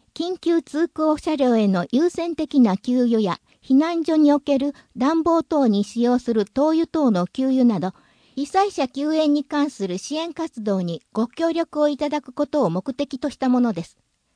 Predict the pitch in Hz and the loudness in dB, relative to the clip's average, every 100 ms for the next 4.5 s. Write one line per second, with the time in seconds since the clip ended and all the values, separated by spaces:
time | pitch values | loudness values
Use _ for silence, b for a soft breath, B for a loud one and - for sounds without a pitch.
0 | _ _ _ _ _ _ 311 320 302 285 | _ _ _ _ _ _ -2 0 2 2
1 | - 254 - 349 349 330 - 285 330 330 | 2 -2 0 -2 0 -2 -4 -2 -4 -2
2 | 320 269 196 170 b b - 285 370 359 | -4 -2 -4 -6 b b -6 -2 -2 0
3 | 277 214 180 285 359 285 220 196 240 240 | 0 0 -2 -4 -2 0 -2 -2 -4 -4
4 | 226 208 - - 202 | -2 -4 -4 -8 -8